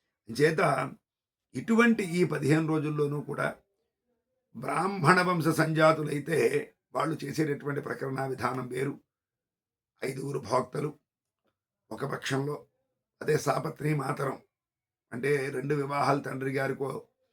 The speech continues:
తాతగారికో అయి ఉంటే మళ్ళీ ఇంకొక భోక్తను పెట్టడం, విష్ణుస్థానం,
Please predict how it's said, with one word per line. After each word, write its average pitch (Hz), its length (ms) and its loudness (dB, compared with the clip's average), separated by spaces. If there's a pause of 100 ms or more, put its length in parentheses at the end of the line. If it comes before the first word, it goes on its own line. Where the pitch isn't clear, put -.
(560)
తాతగారికో 135 540 -4
అయి 131 160 -4
ఉంటే 131 220 -6
మళ్ళీ 135 220 -6 (280)
ఇంకొక 131 320 -6
భోక్తను 127 380 0
పెట్టడం, 135 300 -8 (880)
విష్ణుస్థానం, 139 680 -2